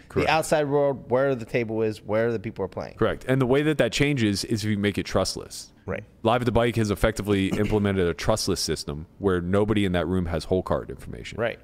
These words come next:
Speaker 1: When that becomes true, now you're free to talk to a ca-, camera operator because it doesn't matter. You can't imply anything. You don't know anything.
Speaker 2: Mm-hmm.
Speaker 1: All you know is that the cards are being read.
Speaker 2: Right.
Speaker 1: To that end, I spoke with Andrew Milner yesterday, and he wants to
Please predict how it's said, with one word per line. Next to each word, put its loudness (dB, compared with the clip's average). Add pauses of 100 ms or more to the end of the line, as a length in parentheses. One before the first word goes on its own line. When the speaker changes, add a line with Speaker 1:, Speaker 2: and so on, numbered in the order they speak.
(220)
Speaker 1:
When 0
that 2
becomes 0
true, -2 (160)
now 0
you're 2
free -2
to 2
talk 0
to 2
a 2
ca-, -6 (120)
camera -2
operator -6 (520)
because 2
it -2
doesn't 2
matter. -2 (140)
You -10
can't -2
imply 0
anything. -4
You -4
don't 0
know 0
anything. -10 (220)
Speaker 2:
Mm-hmm. -6
Speaker 1:
All 4
you 2
know 4
is -2
that -4
the -16
cards 0
are -8
being -8
read. -12 (260)
Speaker 2:
Right. -12 (140)
Speaker 1:
To 2
that 2
end, 2
I 2
spoke 0
with 0
Andrew 0
Milner 2
yesterday, 0 (440)
and -2
he 2
wants 2
to 2